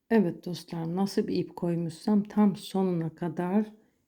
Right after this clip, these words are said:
yetti. Bir zürafa daha olsaydı yetmezmiş. Şimdi bunu da yapıp çiçeğime geçeyim. Çünkü çiçeğim çok uğraştırıcı.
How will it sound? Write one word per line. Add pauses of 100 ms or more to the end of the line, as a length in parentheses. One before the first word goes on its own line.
(100)
yetti. (680)
Bir
zürafa
daha
olsaydı
yetmezmiş. (600)
Şimdi (1400)
bunu
da
yapıp
çiçeğime
geçeyim.
Çünkü
çiçeğim
çok
uğraştırıcı.